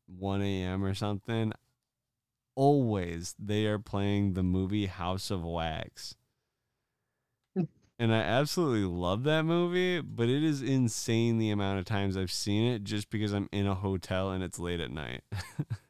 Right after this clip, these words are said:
Speaker 2: I've never seen that movie ever.
Speaker 1: Oh, dude, it's so good. And the final song is My Chem, like, the credits song is My Chem.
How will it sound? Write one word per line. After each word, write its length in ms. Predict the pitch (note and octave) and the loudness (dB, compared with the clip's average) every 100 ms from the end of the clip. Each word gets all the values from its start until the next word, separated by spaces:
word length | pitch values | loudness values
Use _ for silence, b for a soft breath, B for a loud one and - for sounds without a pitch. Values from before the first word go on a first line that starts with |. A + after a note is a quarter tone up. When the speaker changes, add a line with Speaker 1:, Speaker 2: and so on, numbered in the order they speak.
| _ _ | _ _
Speaker 2:
I've 120 | D#3+ E3 | 4 10
never 260 | C3+ B2+ | 10 10
seen 240 | A#2 A#2 A2 | 6 2 0
that 120 | G2 | 0
movie 300 | G2+ G2 F2+ | 0 -2 4
ever. 360 | A2 G#2+ F#2+ F#2 - G#2+ | 6 6 2 -6 -10 -8
Speaker 1:
Oh, 280 | A2+ G2+ | -6 -6
dude, 240 | F#2+ B2 C3+ | -4 -2 -2
it's 180 | A#2+ - | -4 -2
so 380 | - C#3 C3+ B2 | 2 4 6 6
good. 320 | B2 C3 G#2 | 4 4 4
And 180 | A2+ A#2 | 4 4
the 60 | |
final 560 | G#2+ - G#2 A#2 C3+ B2+ | 2 0 2 2 2 0
song 600 | - - G2 G#2 B2 C3 | 0 2 2 2 2 2
is 200 | A2+ F#2+ | 0 2
My 340 | G2 F#2 G2+ | 2 2 0
Chem, 560 | G#2+ C#3+ C#3 C#3+ D3 C#3+ | 0 0 0 0 -2 0
like, 240 | G#2+ G#2 | -2 -2
the 100 | A2 | -4
credits 440 | G2 - G2 B2 - | -4 -2 0 0 -2
song 440 | - C#3 C#3 C#3+ | -2 0 0 0
is 180 | G#2 F#2+ | -2 -2
My 220 | G2+ F#2+ | -2 -2
Chem. 480 | G#2+ C#3+ C3+ C#3 C#3 | -2 -2 -2 -2 -6